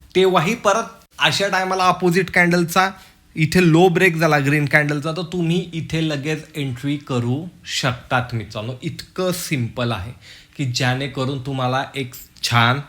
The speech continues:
इथे ट्रेड पाहायला मिळतो. स्टॉप लॉसला आणतो. सर्वात महत्त्वाचं काय? स्टॉप लॉस. आणि तुम्ही नंतर आहे ना,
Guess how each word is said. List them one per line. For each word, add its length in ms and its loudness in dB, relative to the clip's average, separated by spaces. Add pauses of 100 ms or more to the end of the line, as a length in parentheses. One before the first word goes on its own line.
(300)
इथे 280 0
ट्रेड 460 2
पाहायला 300 0
मिळतो. 380 -4
स्टॉप 480 0
लॉसला 340 0
आणतो. 280 -2
सर्वात 480 -2
महत्त्वाचं 480 -6
काय? 120 -4
स्टॉप 360 -4
लॉस. 160 -6
आणि 200 2
तुम्ही 320 4
नंतर 380 2
आहे 100 0
ना, 160 0